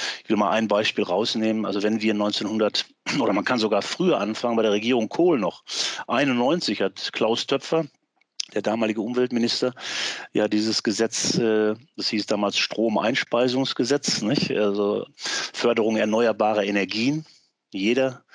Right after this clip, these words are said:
der Strom aus Sonne, Wind, Wasser, Erdwärme, Biomasse erzeugt und ins öffentliche Netz einspeist, kriegt dafür attraktive Einspeisungsvergütung. Und wir haben das dann als Rot-Grün neunzehnhundertneunundneunzig im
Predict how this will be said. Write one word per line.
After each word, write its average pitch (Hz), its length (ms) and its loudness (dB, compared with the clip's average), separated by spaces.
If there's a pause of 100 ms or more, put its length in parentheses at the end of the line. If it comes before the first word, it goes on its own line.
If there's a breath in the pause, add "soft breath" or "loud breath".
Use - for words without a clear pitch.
(500 loud breath)
der 104 120 0
Strom 113 400 -2
aus 98 220 -2
Sonne, 117 400 0
Wind, 117 500 0
Wasser, 110 540 0 (100)
Erdwärme, 107 720 0
Biomasse 113 500 0
erzeugt 120 600 0
und 110 120 -2
ins 101 140 -4
öffentliche 107 340 0
Netz 107 240 2
einspeist, 110 800 0 (500 loud breath)
kriegt - 300 -2
dafür 107 340 2
attraktive 98 840 0
Einspeisungsvergütung. 87 1300 -2 (140)
Und 98 200 0
wir 98 120 4
haben 113 100 2
das 107 160 2
dann 107 140 0
als 101 200 0
Rot-Grün 104 460 0
neunzehnhundertneunundneunzig 107 960 0
im 95 340 -2